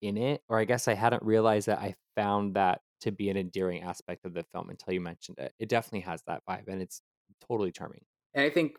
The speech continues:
Speaker 2: because it relies so centrally on Jessica Roth's performance that it's like, "Okay, we need to,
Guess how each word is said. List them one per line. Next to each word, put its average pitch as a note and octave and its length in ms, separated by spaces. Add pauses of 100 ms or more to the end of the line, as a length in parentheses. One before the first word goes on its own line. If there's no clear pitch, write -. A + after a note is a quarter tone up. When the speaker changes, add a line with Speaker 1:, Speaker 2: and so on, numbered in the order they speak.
Speaker 2:
because C3+ 360
it C3+ 120
relies G#2 1000 (420)
so A#2 360
centrally G#2 680
on G2+ 440 (220)
Jessica A2 420
Roth's G2+ 480
performance G2 720
that G2 120
it's - 140
like, - 160 (200)
"Okay, A#2 440
we A2 100
need G#2+ 160
to, B2 100